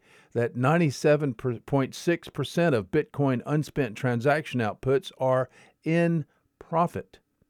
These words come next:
Well, miners are flocking to take advantage of Bitcoin's recent price surge, and Riot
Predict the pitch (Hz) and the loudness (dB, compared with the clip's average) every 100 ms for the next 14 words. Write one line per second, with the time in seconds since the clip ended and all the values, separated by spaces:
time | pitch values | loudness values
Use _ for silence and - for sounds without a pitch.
0 | _ _ _ _ _ _ _ _ _ _ | _ _ _ _ _ _ _ _ _ _
1 | _ _ - - - 127 127 127 156 208 | _ _ -20 -20 -4 0 2 4 6 6
2 | 180 131 143 127 113 _ _ 156 170 190 | 6 4 2 -2 -4 _ _ 4 4 4
3 | 123 127 131 151 147 131 107 139 160 135 | 0 0 0 2 2 0 2 2 2 2
4 | 113 98 151 170 - 127 127 120 104 135 | 0 2 0 0 0 0 0 0 2 2
5 | 156 123 - - 135 165 170 - - - | 2 -2 -8 -4 0 0 -2 -6 -8 0
6 | 104 87 107 - - - - - - 117 | 0 0 -4 -8 -16 -20 -20 -8 0 2
7 | 113 117 135 170 160 - | 4 4 6 6 4 -2